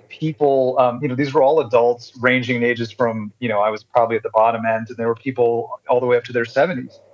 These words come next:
And he said, "I wanna divide you into crews of about eight people based on geography." You know, so if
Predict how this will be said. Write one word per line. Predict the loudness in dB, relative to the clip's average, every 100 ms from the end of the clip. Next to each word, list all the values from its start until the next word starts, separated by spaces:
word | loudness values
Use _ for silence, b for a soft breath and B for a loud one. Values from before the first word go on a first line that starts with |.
| -20 -20 _ 0
And | 0
he |
said, | 4 2
"I | 4
wanna | 2 2
divide | 2 4 4 2
you | 2
into | 2 -2 -2 -4
crews | -2 0 2 2 2
of | 2
about | 4 2 2
eight | 0 0
people | -6 -4 0 2
based | 2 2 2
on | 0 0
geography." | -4 2 2 2 0 -6 -18 -6
You |
know, | -4 -2
so | 0 0
if | -2